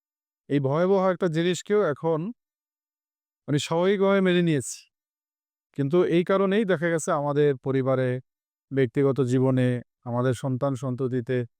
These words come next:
সবখানে একটা বেবরকতি। এই জন্য আমাদের মূল উদ্দেশ্য হলো এই প্রতিষ্ঠানটা দাঁড় করানোর, যে আমরা যেন একটা সুদমুক্ত প্ল্যাটফর্ম করতে পারি।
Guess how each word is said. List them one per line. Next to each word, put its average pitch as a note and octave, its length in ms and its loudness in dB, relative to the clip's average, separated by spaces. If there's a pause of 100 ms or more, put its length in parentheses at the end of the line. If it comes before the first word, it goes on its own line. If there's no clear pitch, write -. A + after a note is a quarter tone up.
(500)
সবখানে F#3 520 0
একটা D#3+ 180 0
বেবরকতি। D3 640 0 (1160)
এই C#3 120 2
জন্য F#3+ 220 2
আমাদের F#3 340 2
মূল G#3+ 340 2
উদ্দেশ্য F#3+ 400 0
হলো D#3+ 320 2
এই C#3 100 0
প্রতিষ্ঠানটা C#3 540 -6
দাঁড় C3 200 -2
করানোর, C#3+ 400 -4 (760)
যে C#3+ 60 2
আমরা C#3+ 240 2
যেন E3+ 240 2
একটা D3+ 240 0
সুদমুক্ত G#3 640 0
প্ল্যাটফর্ম D#3+ 500 -4
করতে A#2 280 -6
পারি। G2 200 -14